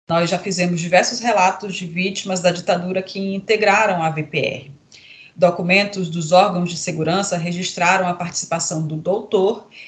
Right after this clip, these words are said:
em ações armadas da V P R desde o final de sessenta e sete, sendo uma delas um roubo de dinamite em Cajamar,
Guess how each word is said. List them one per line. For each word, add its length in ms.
em 180
ações 400
armadas 520
da 140
V 140
P 120
R 400
desde 380
o 20
final 340
de 120
sessenta 460
e 40
sete, 880
sendo 420
uma 220
delas 600
um 380
roubo 300
de 100
dinamite 560
em 60
Cajamar, 640